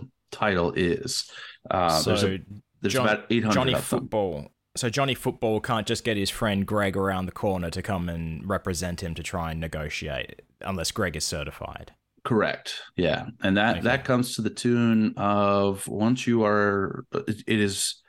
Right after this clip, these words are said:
Speaker 1: it is fairly expensive to become a certified N F L agent, but then each
Speaker 2: Mm.
Speaker 1: year you renew, it costs you another fifteen hundred bucks to the Players Association, another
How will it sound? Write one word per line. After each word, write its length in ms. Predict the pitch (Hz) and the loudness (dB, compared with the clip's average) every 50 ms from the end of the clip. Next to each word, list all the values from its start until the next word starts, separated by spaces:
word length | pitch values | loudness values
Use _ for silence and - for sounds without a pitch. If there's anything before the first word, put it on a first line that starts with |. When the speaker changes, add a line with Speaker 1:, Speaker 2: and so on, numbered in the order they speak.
| - - _ _ _ - | -20 -20 _ _ _ 0
Speaker 1:
it 100 | 127 131 | 0 2
is 140 | 127 127 - | 2 0 -2
fairly 520 | - - - 147 147 147 151 151 131 113 | -6 -2 -2 0 2 2 2 2 2 2
expensive 840 | 101 - - - - 113 110 107 - - 92 92 90 87 - - - - - _ _ _ - | 2 0 -4 -4 0 0 0 0 0 0 2 2 2 0 -2 -8 -16 -16 -18 _ _ _ -6
to 120 | - - 98 | -4 -2 -2
become 420 | 139 135 - - - 113 104 101 | -2 -2 -4 0 0 2 2 2
a 60 | 98 | 2
certified 580 | - - 101 92 87 85 - 92 90 85 - - | 2 0 0 0 0 0 0 2 2 2 0 -2
N 140 | - 92 90 | 0 0 0
F 160 | 85 85 - | 0 0 0
L 140 | 85 85 85 | 0 2 2
agent, 420 | 82 87 85 82 - 73 - - | 2 2 2 0 0 -2 -2 -2
but 160 | - - - - | -2 -4 -2 0
then 480 | 98 95 92 90 90 92 87 - - - | 2 2 4 4 4 4 2 0 -2 -2
each 300 | - 120 131 123 69 67 | 2 2 2 2 0 -2
Speaker 2:
Mm. 20 | - | 0
Speaker 1:
year 300 | 101 104 104 104 104 101 | 2 4 4 4 4 4
you 180 | 95 90 92 90 | 2 2 0 0
renew, 760 | 87 92 92 - 92 98 110 120 117 101 92 92 90 87 85 - _ _ _ _ _ _ _ | 2 0 0 2 2 2 4 4 4 4 4 4 2 2 0 -4 _ _ _ _ _ _ _
it 160 | - 95 - - | -6 -6 -4 -2
costs 340 | - 113 98 92 - - | 0 0 0 0 -2 -2
you 120 | - 104 95 | 0 0 2
another 720 | 90 95 98 95 92 92 92 92 90 90 90 87 85 - _ _ _ - | 2 2 2 2 2 0 0 2 2 2 2 2 0 -4 _ _ _ -8
fifteen 400 | - - - - - - 110 101 | -4 -4 -4 -2 0 0 0 2
hundred 320 | 101 104 98 95 90 - | 2 2 0 0 -2 0
bucks 320 | - 104 98 - - - - | 0 -2 0 -2 -6 -6 -4
to 120 | - 98 | -2 -2
the 80 | 92 87 | -2 -2
Players 380 | - - 127 135 131 127 127 | 0 2 2 4 4 2 0
Association, 840 | 120 - - 123 120 117 117 - 113 110 110 110 110 - - 107 107 | -2 -2 0 2 0 0 2 2 2 2 2 2 0 0 0 0 2
another 720 | 98 90 90 90 90 85 85 85 85 85 87 87 87 - | 2 2 2 2 2 2 2 0 2 2 0 0 -2 -6